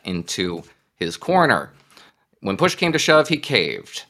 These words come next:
to the teachers' unions, denounced a school choice program by vetoing it, uh, saying he supported it, but vetoing it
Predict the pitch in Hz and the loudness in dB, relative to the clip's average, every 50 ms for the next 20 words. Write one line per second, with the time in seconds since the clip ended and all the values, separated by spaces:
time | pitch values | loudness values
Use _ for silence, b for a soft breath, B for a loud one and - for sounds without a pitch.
0 | _ _ _ _ _ _ - 92 90 - - 117 - 120 107 101 113 110 104 104 | _ _ _ _ _ _ -8 -8 -6 -4 -6 -4 -4 -4 -4 -2 -2 0 0 0
1 | 104 101 101 101 - - - 82 104 113 113 - - 98 - - 113 110 107 - | 0 -2 -4 -6 -8 -8 -6 -2 -2 -2 -2 -4 -6 -8 -8 -6 -6 -8 -6 -4
2 | - 104 98 - - - 104 98 - 98 95 95 95 92 - 78 71 78 104 123 | -2 -2 -2 -4 -4 -4 -4 -2 -2 -4 -4 -2 -4 -4 -4 -4 -4 -2 0 0
3 | 127 123 113 110 107 104 104 104 - b b b b b b b b b b - | 2 2 2 2 0 -2 -2 -4 -6 b b b b b b b b b b -2
4 | 90 92 87 87 87 - - 117 101 95 95 92 - - 123 113 - 117 - 196 | 0 2 2 2 0 2 2 2 2 2 0 -2 -2 -2 -2 -2 -2 0 4 4
5 | 226 285 262 170 104 92 92 107 - - - _ _ _ _ _ - 107 95 - | 4 6 6 4 4 4 2 2 0 -4 -12 _ _ _ _ _ 0 0 0 0
6 | 107 104 98 95 92 90 87 85 82 | 0 0 2 2 0 0 -2 -2 -4